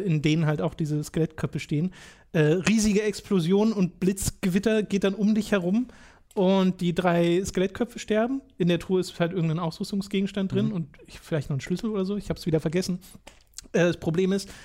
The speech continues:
Speaker 1: diese Kettenreaktion ist permanent. Ich stand da wirklich fünf Minuten, sechs Minuten, sieben Minuten
Speaker 2: Okay.
Speaker 1: und es hat halt nicht aufgehört.
Speaker 2: Ja.
Speaker 1: Es ist ein Blitzgewitter und eine ständige, äh, ständige Feuersbrunst.
Speaker 2: Ja.
Speaker 1: Und ich dachte halt, ich hab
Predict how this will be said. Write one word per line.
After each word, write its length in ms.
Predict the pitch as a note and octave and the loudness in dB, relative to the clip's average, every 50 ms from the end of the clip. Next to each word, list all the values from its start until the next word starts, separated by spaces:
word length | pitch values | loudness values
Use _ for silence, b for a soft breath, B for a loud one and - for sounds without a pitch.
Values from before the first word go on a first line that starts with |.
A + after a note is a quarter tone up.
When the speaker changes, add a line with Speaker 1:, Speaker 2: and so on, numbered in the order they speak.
| B B - | B B 0
Speaker 1:
diese 160 | F3 E3+ E3 | 2 2 2
Kettenreaktion 580 | - G#3 F#3+ - F#3+ F3+ E3+ E3 - - E3+ | 2 0 2 2 2 2 2 2 0 -2 -2
ist 120 | E3 E3 - | -2 -2 -2
permanent. 500 | - F#3 F3 E3 E3 D#3+ D3 C#3 C#3 - B B B B B B B B B | -2 0 2 2 2 2 0 -2 -4 -8 B B B B B B B B B
Ich 120 | - - | -8 -4
stand 240 | - - G#3+ F3+ E3+ | 0 0 2 4 4
da 80 | F3 D#3 | 2 2
wirklich 380 | E3 E3 E3 F3 E3 - - - _ _ _ _ _ _ | 2 0 0 0 0 0 -6 -14 _ _ _ _ _ _
fünf 320 | - - F#3+ F#3+ F#3 - | -2 0 0 0 0 0
Minuten, 340 | - F3 F3+ F#3+ F#3 G#3 G3+ | 0 2 2 2 2 2 2
sechs 220 | F3+ F#3 F3+ - - | 2 2 0 0 0
Minuten, 240 | F#3+ F#3+ G3 F3+ F3 | 0 0 0 0 0
sieben 160 | D#3+ F3+ F#3+ | 0 2 2
Minuten 300 | G3 F#3+ F#3+ G3+ G#3 G#3+ | 2 4 2 2 2 0
Speaker 2:
Okay. 280 | A3 G#3+ - C#3+ B2 C3 | 0 0 0 0 0 2
Speaker 1:
und 40 | D#3+ | 2
es 80 | F3+ - | 2 2
hat 100 | G3 F#3+ | 4 4
halt 100 | F#3 F#3+ | 4 4
nicht 140 | F3+ E3+ - G#3 | 2 2 2 2
aufgehört. 540 | G3 G3+ - - E3 C3 D#3 D3 C#3 - - - | 0 0 0 -2 0 2 2 2 0 -2 -4 -2
Speaker 2:
Ja. 160 | A#2 A2+ A#2 A#2+ | -2 0 0 0
Speaker 1:
Es 100 | F3 E3 | 2 2
ist 100 | F#3+ E3+ | 2 2
ein 180 | F#3 F3+ F3+ D3 | 2 2 2 2
Blitzgewitter 760 | F3+ F#3+ G3+ - - - A3 G3 G#3+ A3 - G#3+ G#3 G3+ G#3 | 0 0 0 -2 -2 -4 0 0 0 2 2 2 2 2 0
und 180 | F#3+ F#3+ - | 0 0 2
eine 120 | F#3 F#3 F3+ | 2 0 0
ständige, 1200 | - - - F#3+ F#3+ G3+ G3+ F3 F3 F3+ F#3 F3+ F3+ F3 E3+ F3+ G3 G3 E3+ E3 E3 D#3+ D#3+ E3+ G3+ | 0 0 0 2 2 2 2 2 2 4 4 4 4 4 2 2 2 2 2 2 4 2 2 0 -2
äh, 40 | F#3+ | -4
ständige 580 | - - F3+ F3+ F3+ F3+ E3 E3 E3 F3 F3 | -4 -2 0 0 2 2 2 2 2 2 0
Feuersbrunst. 800 | E3 - - F#3+ F3+ E3+ D#3+ - - - D3 D3+ F3+ G3 - - - | 0 0 2 2 4 2 2 0 -4 -4 -2 -2 -2 -2 -4 -2 0
Speaker 2:
Ja. 200 | B2 A#2 A#2 B2+ - | 0 0 0 -2 -4
Speaker 1:
Und 100 | - F#3 | -2 0
ich 80 | D#3+ D#3+ | 0 2
dachte 220 | - F3+ F3 - F3+ | 2 0 0 2 2
halt, 240 | E3 D#3+ D#3 D#3 - | 2 2 0 -2 -6
ich 120 | F#3+ - | -6 -6
hab 60 | D3+ | -8